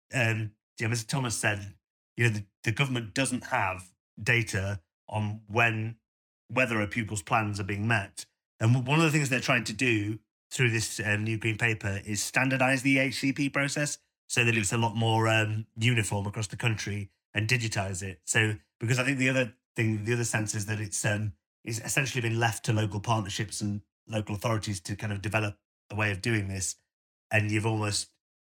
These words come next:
run the risk of having a hundred and fifty-one different send systems up and down the country. Um, and they obviously want to kind of standardize that.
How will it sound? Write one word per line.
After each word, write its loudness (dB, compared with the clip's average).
run 2
the 0
risk 0
of 0
having 2
a 0
hundred -2
and -4
fifty-one -2
different -6
send 0
systems -6
up -6
and 0
down -2
the -4
country. -4
Um, 2
and 0
they 2
obviously -2
want -2
to -6
kind -2
of -6
standardize -2
that. -6